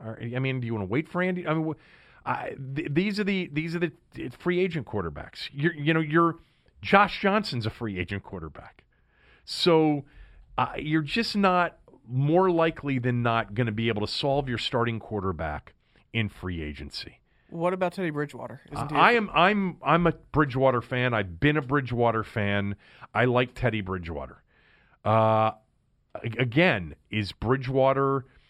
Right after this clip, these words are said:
Speaker 1: you know, he, he's going to be more reasonably priced, I would guess.
Speaker 2: Right.
Speaker 1: I still think there's a chance, a chance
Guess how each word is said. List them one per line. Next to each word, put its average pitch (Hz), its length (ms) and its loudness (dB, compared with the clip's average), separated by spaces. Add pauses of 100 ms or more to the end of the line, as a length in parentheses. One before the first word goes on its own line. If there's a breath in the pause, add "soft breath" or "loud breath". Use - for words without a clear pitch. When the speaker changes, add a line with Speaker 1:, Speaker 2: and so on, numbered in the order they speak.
(380 soft breath)
Speaker 1:
you 131 180 0
know, 135 80 4
he, 139 200 -4
he's 185 360 -2
going 226 240 2
to 185 60 0
be 156 160 2
more 139 260 2
reasonably 117 840 0
priced, - 680 -4 (180)
I 104 140 4
would 95 240 -4
guess. 85 420 -6
Speaker 2:
Right. 143 220 -6 (340 loud breath)
Speaker 1:
I 214 160 4
still 302 380 0
think 190 380 -4
there's 139 240 -4
a 123 40 -6
chance, - 920 -4 (880)
a 113 160 -8
chance - 840 -4